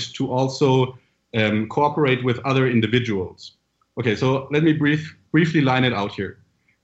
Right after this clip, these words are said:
An Octalog is a group from seven to nine people, ideally made out of eight people,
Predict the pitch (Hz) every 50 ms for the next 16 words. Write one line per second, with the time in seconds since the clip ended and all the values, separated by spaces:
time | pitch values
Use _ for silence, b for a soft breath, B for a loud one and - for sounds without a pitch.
0 | _ _ _ 127 123 135 147 180 - - - 196 185 175 165 165 165 - - 151
1 | 143 139 135 127 131 - 131 123 123 117 113 135 160 190 208 - - - - 147
2 | 131 127 120 123 123 127 - - _ _ _ - - 147 147 151 185 180 180 -
3 | - 135 120 123 120 123 139 151 151 - - 156 156 160 185 196 220 233 220 -
4 | _ _ 127 120 127 120 113 139 160 175 180 165 175 170 170 160 165 123 123 131
5 | 135 135 139 135 127 123 113 - - _ _ _ _ - - 156 156 - - 185
6 | 180 185 208 214 240 233 226